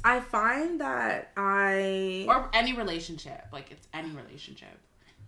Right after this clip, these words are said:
Speaker 1: Yeah, I find that I'm, like, always asking, like, if I find that tone is off or something, I'm like, "Is everything good? Like, are you okay?" Um, but I need to do it more often.
Speaker 2: Mm.
Speaker 1: 'Cause sometimes I'm like, "Well,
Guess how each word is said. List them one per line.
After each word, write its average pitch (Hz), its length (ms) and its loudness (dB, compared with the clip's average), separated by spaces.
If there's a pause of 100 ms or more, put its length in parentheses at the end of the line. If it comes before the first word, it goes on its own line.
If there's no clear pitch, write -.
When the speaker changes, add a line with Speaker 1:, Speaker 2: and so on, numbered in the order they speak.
(140)
Speaker 1:
Yeah, 180 280 6
I 196 180 4
find 208 360 2
that 269 80 -2
I'm, 220 480 -2
like, 175 300 0
always 175 320 4
asking, 170 560 -2
like, - 300 -8
if 180 140 -6
I 185 200 -2
find 175 360 -2
that 175 200 -8
tone 165 260 -8
is 165 140 -8
off - 260 -6
or 190 60 -4
something, 196 260 -6
I'm 196 140 -8
like, 185 240 -8 (280)
"Is - 80 -12
everything 254 440 -2
good? 254 460 0
Like, 202 160 -2
are - 120 -2
you 208 120 0 (140)
okay?" 202 680 -2 (400)
Um, 175 580 8
but 220 140 6
I 226 80 10
need 254 140 2
to 269 80 2
do 214 180 4
it 185 60 2
more 180 120 2
often. 143 640 2 (380)
Speaker 2:
Mm. - 40 -12
Speaker 1:
'Cause 240 140 2
sometimes 262 380 2
I'm 247 180 2
like, 233 320 0
"Well, 160 100 -2